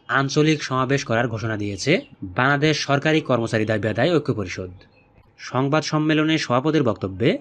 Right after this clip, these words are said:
সাংগঠনিক সভাপতি মোহাম্মদ আনোয়ারুল ইসলাম তোতা বলেন, "আমরা সরকারের কাছে দাবি জানাচ্ছি, আমাদের এই দাবিগুলো যেন দ্রুত বাস্তবায়ন করা হয়। আমাদের দাবি বাস্তবায়ন না করা হলে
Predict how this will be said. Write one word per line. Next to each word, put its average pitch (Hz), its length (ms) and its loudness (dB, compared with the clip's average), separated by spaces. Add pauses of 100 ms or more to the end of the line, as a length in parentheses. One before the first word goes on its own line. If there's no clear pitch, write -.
(260)
সাংগঠনিক 156 800 2
সভাপতি 113 640 0
মোহাম্মদ 139 440 0
আনোয়ারুল 151 440 2
ইসলাম 151 240 0
তোতা 110 260 0
বলেন, 110 340 0 (360)
"আমরা 147 440 4
সরকারের 151 460 0
কাছে 156 200 -2
দাবি 117 200 2
জানাচ্ছি, 107 540 0 (260)
আমাদের 147 420 2
এই 123 220 -2
দাবিগুলো 104 440 -2
যেন 104 260 0
দ্রুত 147 380 0
বাস্তবায়ন 110 460 0
করা 120 240 2
হয়। 92 220 -6 (480)
আমাদের 147 440 2
দাবি 127 320 4
বাস্তবায়ন 147 500 2
না 123 160 2
করা 104 200 -2
হলে 107 320 0